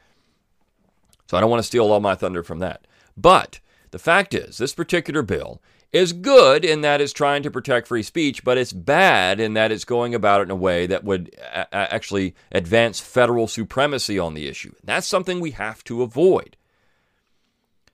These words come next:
So I know that there are people in Mississippi that listen to this podcast, and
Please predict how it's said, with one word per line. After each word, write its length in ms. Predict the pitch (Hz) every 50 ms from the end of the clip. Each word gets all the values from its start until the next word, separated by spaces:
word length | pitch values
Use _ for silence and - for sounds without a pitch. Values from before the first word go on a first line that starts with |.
| _ _ _
So 180 | - - 120
I 120 | 120 123 123
know 200 | 135 170 196 214
that 120 | 170 170
there 120 | 170 160
are 60 | 143 -
people 300 | - 147 139 - 131 123
in 80 | 113
Mississippi 400 | 117 120 - - 120 123 - 117
that 80 | 95 87
listen 260 | 98 104 104 - 95
to 60 | 92
this 80 | 85 -
podcast, 720 | - 107 104 104 98 85 - 80 58 - - - - _ _ _ _ _ _ _ _ _ _ _ _ _ _ _ -
and 500 | 92 92 95 98 98 98 98 92 90